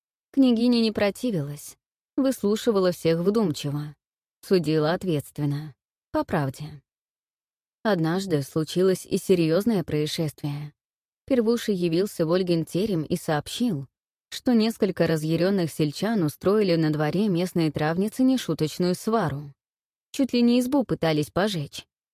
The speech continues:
Изба была в посадах, на самом краю села. Молодая травница, Верея, жила в ней одиноко, без родичей и мужа.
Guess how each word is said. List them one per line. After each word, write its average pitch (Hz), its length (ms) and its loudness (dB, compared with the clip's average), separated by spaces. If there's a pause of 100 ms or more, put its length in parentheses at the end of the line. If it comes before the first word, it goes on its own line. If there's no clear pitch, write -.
(160)
Изба 214 340 2
была 175 260 2
в - 60 -14
посадах, 165 680 -4 (260)
на 202 140 0
самом 175 360 0
краю 202 360 0
села. 151 480 -2 (640)
Молодая 180 480 2
травница, 156 760 -4 (300)
Верея, 196 680 0 (480)
жила 214 400 2
в 208 60 -2
ней 180 260 0
одиноко, 175 800 0 (400)
без 254 220 2
родичей 180 600 0
и - 160 -2
мужа. 156 540 0